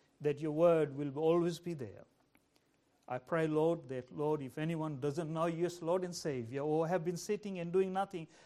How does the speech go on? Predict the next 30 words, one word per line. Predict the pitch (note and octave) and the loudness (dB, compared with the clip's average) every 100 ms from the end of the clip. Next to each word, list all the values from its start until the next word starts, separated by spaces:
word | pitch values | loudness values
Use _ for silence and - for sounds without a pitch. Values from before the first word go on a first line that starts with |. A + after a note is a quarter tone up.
| - | -4
about | C#3 C#3 E3 E3+ - _ _ - | -2 2 2 0 -4 _ _ -4
what | E3 E3 | -2 0
we | D#3+ | 0
are | D#3+ | 0
supposed | D3 D#3 F3 E3+ | -2 -4 -4 -4
to | D#3 | -6
do | D3+ D#3 | -2 0
as | D#3 | 0
born-again | B2 C3+ C#3 C3+ C#3+ D#3 | -2 -6 -4 -6 -8 -8
believer, | A#2+ A#2 A#2 B2 | -8 -8 -6 0
I | C#3 | 0
pray, | C#3+ E3 D3+ | 0 -4 -6
God, | C3+ C3+ C#3 | -4 -4 -4
that | B2+ B2 | -6 -8
you'll | D3+ D#3 | -6 -6
challenge. | - A2+ A2 A#2 C3 - _ _ _ _ _ - | -8 -12 -12 -12 -16 -20 _ _ _ _ _ -4
You'll | D#3+ | 0
excite | E3 D#3+ - A3 G#3 - | 0 0 -6 -6 -6 -8
them, | F#3+ F#3 | -10 -10
Lord. | C#3 A#2+ C3 _ _ _ _ _ | -10 -12 -14 _ _ _ _ _
Help | - D#3 - | -12 -10 -8
us, | D3+ - | -12 -8
Lord, | C#3 C#3 A#2 | -8 -6 -8
that | B2+ | -10
we | C3+ C3+ | -8 -10
be | B2+ | -8
doers | B2+ B2+ D3+ D3 | -8 -4 -4 -4
of | D3+ - | -8 -12
your | E3 | -12
word, | A#2 F#2+ G#2+ | -12 -14 -18